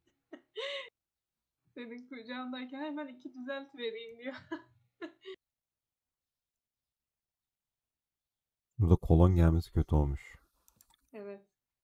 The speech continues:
Speaker 1: Buraya bir
Speaker 2: O
Speaker 1: sıfır
Speaker 2: zaman
Speaker 1: da taşıyalım bence. Dolap sığabilir mi? Ne diyorsun?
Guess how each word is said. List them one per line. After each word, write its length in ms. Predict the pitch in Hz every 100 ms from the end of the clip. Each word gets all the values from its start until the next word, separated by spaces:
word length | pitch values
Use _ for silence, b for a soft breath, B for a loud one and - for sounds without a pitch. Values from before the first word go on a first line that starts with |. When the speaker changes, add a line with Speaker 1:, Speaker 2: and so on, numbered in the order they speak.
| _ _ _ 254 _ _ -
Speaker 1:
Buraya 120 | 233 233
bir 20 |
Speaker 2:
O 20 |
Speaker 1:
sıfır 260 | 247 90 78
Speaker 2:
zaman 260 | 82 95
Speaker 1:
da 80 | -
taşıyalım 600 | - 180 - 190 190 190
bence. 360 | 190 190 190 196 _ _ _ _ _ _
Dolap 320 | 233 254 403 -
sığabilir 560 | - 302 226 220 202
mi? 260 | 190 214 381 _ _ _ _ _ -
Ne 200 | 226 208
diyorsun? 500 | 190 190 - 262